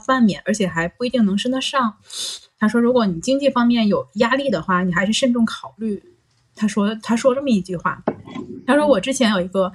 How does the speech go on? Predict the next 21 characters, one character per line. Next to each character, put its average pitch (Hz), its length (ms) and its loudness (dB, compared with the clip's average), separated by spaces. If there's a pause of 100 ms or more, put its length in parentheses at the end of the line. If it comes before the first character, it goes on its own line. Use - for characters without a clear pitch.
(360)
中 247 140 4
国 220 140 4
留 185 120 0
学 202 160 0
生 220 360 2 (180)
是 - 160 -4
那 220 120 4
种 190 160 2
交 240 160 2
换 277 160 2
留 190 140 2
学 170 220 -4
来 151 140 -2
到 190 140 0
我 175 100 2
这 180 100 -6
个 175 60 0
研 170 140 -4
究 190 100 -2
室 226 220 -4
的， 175 220 -6